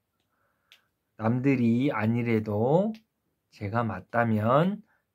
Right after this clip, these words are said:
그것이 옳다고 여겨 내 길을 가고자 한다면 그 동안의 사람들과 또 하나의 길을 발견하여 헤쳐가야만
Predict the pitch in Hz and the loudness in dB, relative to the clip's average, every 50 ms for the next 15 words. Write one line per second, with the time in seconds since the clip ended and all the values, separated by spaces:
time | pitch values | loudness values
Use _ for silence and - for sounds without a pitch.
0 | _ _ - - 120 117 117 113 - - 117 113 123 139 139 143 135 139 139 139 | _ _ -12 -8 -4 -4 -4 -4 -6 -4 -4 -2 -2 -2 -2 -2 -2 -2 -2 -4
1 | - - - 165 151 147 143 127 113 110 107 107 104 107 110 104 107 117 139 170 | -4 -2 -2 0 0 0 0 2 2 2 2 2 0 -2 -2 0 2 4 4 4
2 | 190 190 - _ _ _ _ _ _ _ 107 110 117 120 123 127 123 120 120 123 | 2 0 -6 _ _ _ _ _ _ _ -6 -4 -4 -2 -2 -4 -4 -2 -4 -4
3 | 123 117 - - 107 107 117 110 110 110 131 131 143 147 139 123 113 110 120 139 | -6 -8 -10 -12 -8 -4 -2 -2 0 0 -2 -2 -2 -2 0 0 0 2 4 6
4 | 151 151 127 110 98 92 98 - _ _ _ _ _ _ _ _ _ _ - - | 6 6 4 2 -4 -10 -14 -20 _ _ _ _ _ _ _ _ _ _ -4 -2
5 | 170 196 196 156 - 123 127 131 131 120 113 113 110 110 - - 170 175 165 160 | 0 0 -2 -4 -6 -2 2 2 2 4 2 0 0 -2 -2 -2 0 2 2 2
6 | 151 135 123 117 110 113 110 104 110 120 139 156 180 202 208 208 _ _ _ _ | 0 0 -2 -2 -2 -2 0 4 6 8 8 8 8 4 2 -4 _ _ _ _
7 | _ _ _ _ _ _ _ _ _ _ _ - 160 160 160 151 - - 170 165 | _ _ _ _ _ _ _ _ _ _ _ -6 -2 0 0 0 0 0 2 4
8 | 156 156 151 139 - 123 117 113 117 117 - - - 110 110 120 117 113 107 104 | 4 4 2 2 -2 -2 0 0 0 0 0 -2 -4 -2 -2 0 -2 -2 -2 -2
9 | 104 101 101 107 117 131 151 175 185 185 - _ _ _ _ _ - 185 180 - | -4 -4 -4 0 2 4 4 4 4 0 -2 _ _ _ _ _ -12 -12 -12 -12
10 | - - 180 185 175 180 - 120 113 113 113 110 113 123 139 151 170 185 202 214 | -6 -2 0 0 0 -2 -4 -6 -4 -2 -2 0 0 2 2 4 4 4 2 0
11 | 220 233 | -2 -4